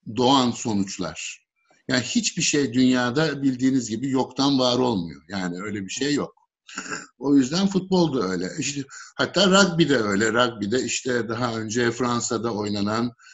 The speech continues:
hatta eski Roma'da oynanan oyunlardan devşiriliyor ve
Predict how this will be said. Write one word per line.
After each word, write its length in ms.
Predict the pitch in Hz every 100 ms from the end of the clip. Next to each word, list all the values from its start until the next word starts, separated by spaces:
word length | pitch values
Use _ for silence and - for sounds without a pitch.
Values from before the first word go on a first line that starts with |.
| -
hatta 440 | - 123 - 117 110
eski 300 | 113 - 127
Roma'da 420 | 117 117 110 110
oynanan 540 | 104 104 104 120 143
oyunlardan 720 | 139 131 131 127 123 135 127 98 _ _ _ _ - - _ _ 101
devşiriliyor 800 | 131 113 - 113 110 117 113 110
ve 260 | 110 104